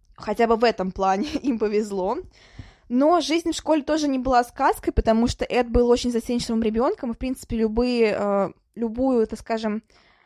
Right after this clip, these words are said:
ам, любую инициативу с кем-то подружиться мать очень сильно прес-, пресекала. Она, вплоть до того, что она избивала ребёнка, в принципе. Есть такие данные, вот прям точно они неизвестны,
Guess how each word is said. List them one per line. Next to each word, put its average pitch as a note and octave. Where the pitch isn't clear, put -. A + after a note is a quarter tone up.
ам, G3+
любую A#3
инициативу B3+
с -
кем-то A3+
подружиться B3
мать A#3+
очень B3
сильно A3+
прес-, A3
пресекала. A3+
Она, A3+
вплоть A#3
до A3
того, A3+
что A3+
она G#3+
избивала G#3
ребёнка, G3+
в -
принципе. C4+
Есть A3+
такие A3
данные, G3+
вот F#3+
прям G3+
точно A3+
они G3+
неизвестны, G#3+